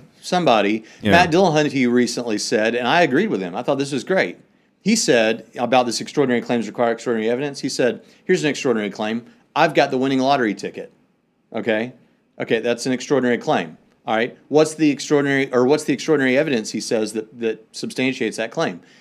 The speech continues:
Speaker 1: You see me take it in and get the money for it. Okay, yeah. That's,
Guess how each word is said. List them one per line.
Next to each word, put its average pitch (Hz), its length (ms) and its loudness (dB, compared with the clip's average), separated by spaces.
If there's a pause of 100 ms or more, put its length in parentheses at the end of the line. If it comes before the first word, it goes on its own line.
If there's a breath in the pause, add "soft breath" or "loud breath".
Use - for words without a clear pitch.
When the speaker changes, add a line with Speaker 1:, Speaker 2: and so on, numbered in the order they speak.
(200 soft breath)
Speaker 1:
You 123 220 -2
see 131 220 0
me 127 140 2
take 123 300 0
it 156 60 2
in 120 320 -2 (420)
and 123 160 -2
get 135 140 2
the 143 80 -2
money 143 240 2
for 95 280 -6
it. - 200 -20 (480)
Okay, 156 260 0
yeah. 214 280 0 (420)
That's, - 340 2